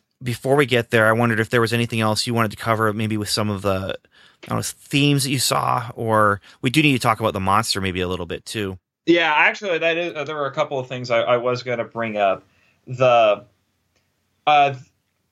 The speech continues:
Speaker 2: I've heard some people, I haven't gotten, go-, uh, do-, uh, dove too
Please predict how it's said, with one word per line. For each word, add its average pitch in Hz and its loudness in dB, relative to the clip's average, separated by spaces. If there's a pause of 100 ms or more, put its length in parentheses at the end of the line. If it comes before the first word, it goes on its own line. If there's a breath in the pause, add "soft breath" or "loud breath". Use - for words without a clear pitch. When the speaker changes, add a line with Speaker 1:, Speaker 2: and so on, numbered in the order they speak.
(140)
Speaker 2:
I've 156 0
heard 226 -2
some 196 -10
people, 180 -2
I 139 4
haven't 165 0
gotten, 143 0
go-, 143 0
uh, 131 -6
do-, 131 0
uh, 127 2
dove 139 0 (200)
too 135 -2